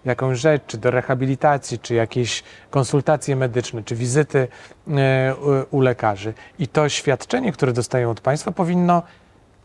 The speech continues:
gdyby w takim świecie idealnym sobie zakłada, pokrywać te dodatkowe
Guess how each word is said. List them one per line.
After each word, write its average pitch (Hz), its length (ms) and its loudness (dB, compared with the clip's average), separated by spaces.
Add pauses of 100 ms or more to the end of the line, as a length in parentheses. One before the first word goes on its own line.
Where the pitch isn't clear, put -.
gdyby 117 220 -6
w - 60 -12
takim 123 240 -4
świecie - 320 -6
idealnym 135 360 2
sobie 110 200 -12
zakłada, 110 360 -10
pokrywać 180 600 0
te 151 320 2 (220)
dodatkowe 123 840 0